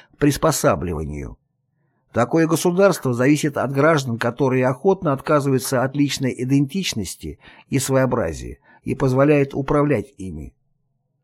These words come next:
Для такого государства нет ничего опаснее, чем сопротивляющиеся такой судьбе. И их нужно либо контролировать, либо приручить, либо устранить.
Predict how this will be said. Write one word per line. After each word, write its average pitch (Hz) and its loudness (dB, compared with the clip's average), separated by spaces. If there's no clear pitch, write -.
Для 117 -2
такого 175 4
государства 170 0
нет 160 -2
ничего 143 0
опаснее, 143 0
чем 123 -2
сопротивляющиеся 135 0
такой 117 -4
судьбе. 90 -8
И 127 2
их 165 2
нужно 180 4
либо 165 4
контролировать, 147 0
либо 135 4
приручить, 143 0
либо 123 0
устранить. 107 -6